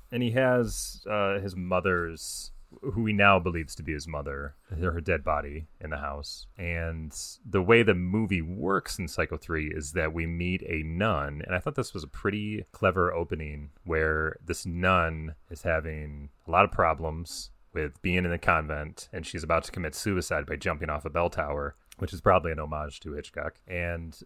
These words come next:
all the other nuns go up there to try to stop her, and one of them trying to stop her ends up actually falling to her death. So now, instead of killing herself, <laughs> she has all this guilt about the fact that she just let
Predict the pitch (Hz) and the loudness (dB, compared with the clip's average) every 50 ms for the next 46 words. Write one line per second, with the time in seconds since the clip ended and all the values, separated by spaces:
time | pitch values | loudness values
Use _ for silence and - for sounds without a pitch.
0 | - - 104 104 90 98 107 120 107 90 87 85 85 82 80 - - 95 85 87 | 2 6 6 8 8 8 8 8 6 4 4 0 0 -4 -6 -2 0 2 4 4
1 | 85 - 92 85 82 78 - 104 85 78 76 - - 107 104 113 - 104 92 85 | 4 4 2 0 2 4 4 4 4 4 2 2 6 8 8 8 8 6 4 4
2 | 85 85 87 92 98 104 92 85 90 87 85 85 85 85 - - - 117 98 90 | 4 4 4 4 4 4 4 4 2 0 0 -2 -6 -8 -8 -2 2 4 4 4
3 | 82 78 - - - 101 101 107 - 92 85 85 90 90 92 85 87 85 85 - | 2 0 -4 0 4 4 4 6 4 2 2 2 0 0 0 2 2 2 0 0
4 | - - 82 - - - 90 87 87 85 82 82 - - 82 76 71 69 71 95 | 0 -4 -4 -4 0 2 4 4 4 2 0 -4 -6 -6 -6 -6 -6 -4 0 0
5 | 87 82 76 71 - - - - 98 92 98 104 104 104 101 98 - 92 - - | 2 2 0 -4 -8 -14 -10 -8 -2 0 2 4 4 4 2 0 -2 -2 -2 -2
6 | 92 - - - 113 104 87 85 - - - 123 127 127 110 - - 110 95 104 | -2 -2 2 2 2 2 2 0 -2 -2 -2 2 2 2 2 4 4 4 4 6
7 | 87 104 98 90 90 82 - 95 - 104 101 98 101 101 - 92 95 87 - - | 6 6 4 4 2 -4 -4 0 4 4 6 6 6 2 0 0 -2 -2 -2 -2
8 | - - 98 85 82 - - - - - 90 85 - - - 87 85 82 80 76 | -4 -2 -2 -2 -2 -6 -12 -8 -6 -4 -4 -4 -6 -6 -6 -4 -2 -2 -2 -2
9 | - - | -4 -10